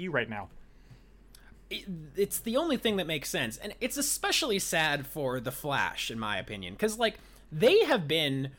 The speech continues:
Speaker 2: making the Flash film for, I, I think, like, going on ten years at this point. Like, I think that the, the Flash film was first announced when the Flash television series was in its, like,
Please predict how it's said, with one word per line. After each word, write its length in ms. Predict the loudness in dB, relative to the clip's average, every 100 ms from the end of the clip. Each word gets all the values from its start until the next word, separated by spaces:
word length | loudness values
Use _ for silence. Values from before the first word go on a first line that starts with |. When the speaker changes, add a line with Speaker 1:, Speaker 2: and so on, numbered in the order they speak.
| -12
Speaker 2:
making 720 | -2 2 2 0 0 2 2 -2 -8 -20 -12
the 200 | -4 -4
Flash 580 | -2 0 2 2 0 -2
film 540 | 0 -2 -2 -4 -6 -8 -20 -14
for, 520 | -4 0 2 2 0 -4
I, 80 | -8 -6
I 40 |
think, 200 | -2 0 4
like, 140 | 6
going 260 | 6 4 2
on 140 | -2
ten 400 | -2 -6 0 2
years 440 | 2 2 2 2 -2
at 80 |
this 200 | -6 -8
point. 360 | -8 -8 -10 -4
Like, 240 | -2 -2 -4 -20 -18 0
I 140 | 2
think 400 | 2 0 0 0
that 360 | 4 6 4 0 -20 -14
the, 560 | -2 4 4 6 2 0 -8 -20 -20
the 220 | -12 -4 -2
Flash 500 | 0 2 4 2 2
film 300 | 4 4 4
was 160 | 0
first 400 | -2 0 0 0
announced 640 | 0 0 0 -2 -6 -6 -8 -14 -2
when 200 | 2 2
the 80 |
Flash 500 | 0 2 4 4 4 0
television 640 | 2 4 4 2 2 -2
series 540 | -2 0 0 -2 -2
was 140 | -4 -4
in 100 | -2
its, 220 | -2 0
like, 140 | -2